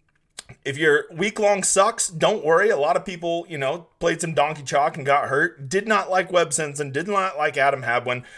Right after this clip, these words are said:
Tried to tell you Wednesday on the stream. So if you're like, "Man, my week's over." No, it's not, motherfather. The week's just starting 'cause it's Showdown.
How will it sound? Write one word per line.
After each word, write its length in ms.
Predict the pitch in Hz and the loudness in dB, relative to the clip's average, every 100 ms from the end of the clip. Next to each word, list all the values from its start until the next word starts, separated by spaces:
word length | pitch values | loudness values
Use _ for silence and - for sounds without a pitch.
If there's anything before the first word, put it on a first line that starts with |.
| - | -2
Tried 160 | 165 | 2
to 60 | 208 | 2
tell 160 | 214 220 | 2 0
you 100 | 214 | 0
Wednesday 260 | 214 220 | -2 2
on 100 | 220 | 0
the 80 | 220 | 0
stream. 360 | - 190 185 180 | -4 -4 -4 -4
So 200 | - 147 | 0 0
if 100 | 165 | 0
you're 80 | |
like, 160 | 165 156 | 0 0
"Man, 280 | 175 202 202 | 2 2 4
my 120 | 285 | 2
week's 360 | 302 214 165 214 | 2 -2 0 6
over." 260 | 220 151 | 6 4
No, 160 | 156 214 | -2 -4
it's 100 | 208 | 0
not, 240 | 214 269 | 0 2
motherfather. 720 | 214 180 - 196 320 - - | 2 2 0 0 0 -6 -8
The 80 | - | 0
week's 260 | 233 285 - | 2 2 2
just 180 | 269 - | 2 6
starting 280 | 320 370 | 6 6
'cause 180 | 269 269 | 0 0
it's 140 | 294 - | 0 0
Showdown. 640 | - 359 359 220 123 | 6 6 6 4 4